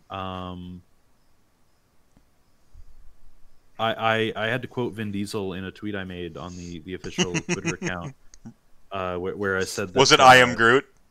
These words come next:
Speaker 1: No, <laughs> no, uh, that, that, uh, you know, a-, a-, animosity, uh, doesn't have friends. Uh, we, we have family.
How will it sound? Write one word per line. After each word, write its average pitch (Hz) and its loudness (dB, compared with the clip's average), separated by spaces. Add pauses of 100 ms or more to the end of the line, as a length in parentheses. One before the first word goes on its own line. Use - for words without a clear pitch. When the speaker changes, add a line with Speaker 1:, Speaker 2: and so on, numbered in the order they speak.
(640)
Speaker 1:
No, 117 -8 (880)
<laughs> - -6
no, 123 0
uh, 110 4
that, 110 0
that, 113 0
uh, 101 2 (100)
you 110 -8
know, 104 -2
a-, 107 -2
a-, 104 -8
animosity, 107 -4
uh, 92 -2
doesn't 95 -8
have 95 -4
friends. 92 -6
Uh, 92 -6
we, 98 -10
we 101 -6
have 90 -4
family. 85 -8